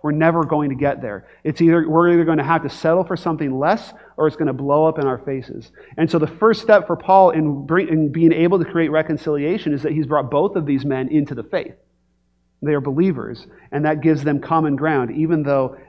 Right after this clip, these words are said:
in every other way they are completely divided by their culture and their society. But he doesn't just connect them with God, and he doesn't just connect them with the church. He also takes the partnership to another level. He's, uh, because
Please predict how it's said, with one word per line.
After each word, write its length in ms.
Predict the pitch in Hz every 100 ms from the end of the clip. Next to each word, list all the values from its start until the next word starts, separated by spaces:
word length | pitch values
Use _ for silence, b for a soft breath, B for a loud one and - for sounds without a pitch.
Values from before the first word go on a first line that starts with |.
| _
in 220 | 151 135
every 340 | 160 160 156 160
other 240 | 156 147
way 280 | 135 147 123
they 180 | 120 135
are 320 | 127 127 123
completely 560 | - 135 123 160 143 139
divided 540 | 135 127 135 127 117
by 160 | 123 120
their 180 | 120
culture 380 | 113 139 123 -
and 80 | 117
their 80 | 117
society. 540 | - - 120 110 127 _ _ _ _ _ _ _ _ _ _ - B B
But 100 | 170
he 60 | 175
doesn't 300 | 190 226 190
just 360 | 139 208 208
connect 300 | - 185 180
them 100 | 185
with 160 | 185 180
God, 300 | 160 131 135
and 100 | 147
he 60 | 147
doesn't 260 | 165 160
just 300 | - 151 151
connect 280 | - 147 135
them 100 | 143
with 140 | 131
the 60 | 117
church. 340 | 113 170 135 - B B
He 160 | - 170
also 640 | 156 233 247 160 143 143 B -
takes 260 | 165 170 170
the 220 | 135 143
partnership 580 | - 175 170 147 160 -
to 120 | 151
another 260 | 147 151 143
level. 300 | 160 196 160
He's, 260 | 147 - -
uh, 80 | 156
because 400 | 151 151 156